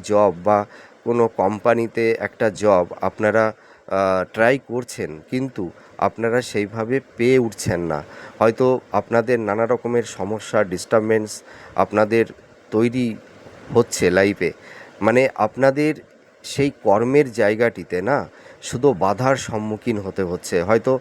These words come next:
আপনাদের ভালো কিছু অপরচুনিটি লাইফে মানে এসেও বা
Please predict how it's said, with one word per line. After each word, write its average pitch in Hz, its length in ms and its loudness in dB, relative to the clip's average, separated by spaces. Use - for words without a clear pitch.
আপনাদের 123 520 2
ভালো 110 280 -2
কিছু 135 380 -8
অপরচুনিটি 127 840 0
লাইফে 120 600 2
মানে 113 360 4
এসেও 107 460 -2
বা 117 220 0